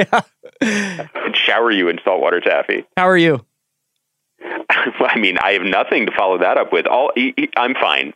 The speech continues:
Speaker 2: Thank you for asking. I'm, I'm speaking to you from my office. We're shooting on stage today. We are in the, the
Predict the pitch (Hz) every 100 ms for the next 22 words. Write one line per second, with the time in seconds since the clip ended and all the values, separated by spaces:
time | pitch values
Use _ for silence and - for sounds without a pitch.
0 | _ 95 85 - 82 71 85 80 85 -
1 | 82 - - 95 - 85 - 85 78 78
2 | 117 - 92 82 95 85 78 78 - 80
3 | 80 - 85 87 120 - - - - -
4 | 101 98 92 87 85 - 101